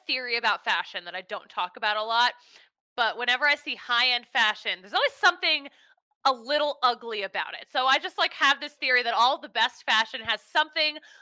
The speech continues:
a little ugly about it. And I think these uniforms kind of fit into that.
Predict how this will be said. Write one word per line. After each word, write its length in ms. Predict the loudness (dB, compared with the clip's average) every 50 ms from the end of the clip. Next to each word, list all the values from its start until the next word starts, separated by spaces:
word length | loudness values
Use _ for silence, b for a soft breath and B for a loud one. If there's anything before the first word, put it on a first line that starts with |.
| B B
a 100 | -6 -6
little 380 | -6 -4 -4 -4 -4 -4 -6 -6
ugly 340 | -8 -8 -8 -10 -16 -14 -14
about 320 | -14 -10 -10 -10 -10 -10 -16 -20
it. 220 | -20 _ -20 -20 _ _ _ _ -8
And 140 | -6 -4
I 80 | -4 -4
think 220 | -4 -6 -8 -8 _ _
these 280 | -14 -14 -14 -14 -14 -18
uniforms 680 | -16 -16 -14 -14 -14 -16 _ -12 -10 -10 -10 _ -16 -20 -20 -20 _
kind 300 | -20 -10 -6 -6 -6 -6
of 80 | -8 _ _
fit 120 | -14 -14 -14
into 260 | -14 -18 _ -20 -18 -14
that. 200 | -14 -12 -12